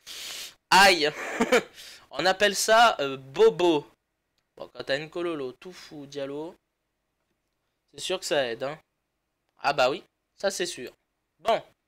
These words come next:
Ah, voilà, ah, ils en ont mis une tartine. Rapport de, ouais, sur Afidi.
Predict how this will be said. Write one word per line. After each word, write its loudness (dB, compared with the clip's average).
Ah, -10
voilà, -6
ah, -10
ils -12
en -12
ont -16
mis -16
une -18
tartine. -6
Rapport -20
de, -20
ouais, -8
sur -16
Afidi. -16